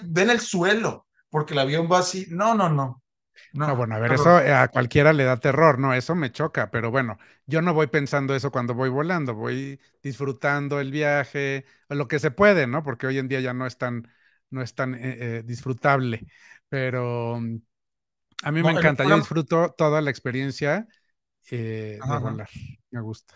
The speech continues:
Speaker 1: En un canal de espectáculos que está aquí en YouTube, el otro día pasaron un, era, creo que el episodio Muertes Inesperadas, una cosa así, de gente famosa, obviamente. ¡Cuánto avionazo! O sea, <laughs> no, ma-, más me aterró. Mucho avionazo, ¿eh? En esas muertes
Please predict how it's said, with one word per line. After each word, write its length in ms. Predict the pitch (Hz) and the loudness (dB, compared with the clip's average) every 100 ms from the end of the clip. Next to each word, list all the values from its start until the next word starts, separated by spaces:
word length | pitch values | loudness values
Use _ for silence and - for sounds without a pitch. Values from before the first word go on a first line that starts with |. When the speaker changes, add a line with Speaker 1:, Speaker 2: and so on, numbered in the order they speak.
| _ | _
Speaker 1:
En 140 | - 151 | 0 2
un 80 | 160 | 4
canal 260 | 202 202 | 6 8
de 60 | 214 | 6
espectáculos 880 | - 156 - 143 160 160 151 - - | -2 -6 0 0 0 -4 -4 -6 -12
que 80 | 123 | -12
está 180 | - | -6
aquí 160 | 127 135 | -6 -4
en 100 | 151 | -2
YouTube, 460 | 143 131 143 147 - | -2 -4 -6 -8 -10
el 140 | - | -4
otro 240 | 123 123 151 | -4 -2 -2
día 220 | 143 151 | 0 0
pasaron 440 | 131 131 139 147 151 | 0 0 4 4 2
un, 160 | 160 156 | -4 -2
era, 360 | 160 185 185 | 2 2 0
creo 200 | 185 165 | -4 -10
que 80 | 165 | -8
el 60 | 175 | -8
episodio 440 | 117 147 135 147 | -8 -6 -2 0
Muertes 480 | 143 143 143 156 151 | 0 -2 -2 -8 -6
Inesperadas, 640 | 135 - - 104 120 123 | -8 -8 -8 -2 -2 -2
una 160 | 131 131 | -4 -4
cosa 180 | 143 143 | -4 -4
así, 340 | 143 180 - _ _ _ _ _ | -4 -6 -8 _ _ _ _ _
de 160 | 131 123 | -4 -2
gente 280 | 131 123 | 0 -2
famosa, 420 | 131 143 156 151 143 | 0 0 2 0 -2
obviamente. 520 | 147 147 147 165 165 _ _ _ _ _ _ | 0 0 0 -4 -4 _ _ _ _ _ _
¡Cuánto 340 | 120 127 127 | -2 -2 0
avionazo! 800 | 180 131 113 143 185 202 156 - _ _ | 0 0 0 0 -2 -6 -8 -10 _ _
O 100 | 127 | -12
sea, 680 | 113 127 131 190 - 147 - | -4 -2 4 4 4 -4 -12
<laughs> 40 | |
no, 360 | - 143 147 156 | -2 2 2 2
ma-, 340 | 180 147 151 170 | 2 4 4 2
más 720 | 175 156 143 147 151 165 165 | -4 -6 -2 0 6 6 6
me 80 | 165 | 2
aterró. 420 | 147 117 107 101 | -2 -2 -4 -6
Mucho 280 | 104 151 254 | -4 -4 0
avionazo, 520 | 202 131 123 - 98 | 0 2 0 -2 -8
¿eh? 40 | 143 - _ | -12 -16 _
En 100 | 139 127 | -4 -2
esas 200 | 127 139 | 0 0
muertes 280 | 131 147 | -2 -2